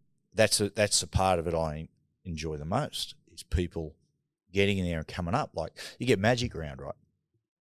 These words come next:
And again, I've said, said this to,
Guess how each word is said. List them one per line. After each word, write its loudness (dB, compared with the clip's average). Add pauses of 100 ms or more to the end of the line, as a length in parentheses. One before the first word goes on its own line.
(340)
And 4
again, 4
I've 4
said, 0 (380)
said -2
this 0
to, -4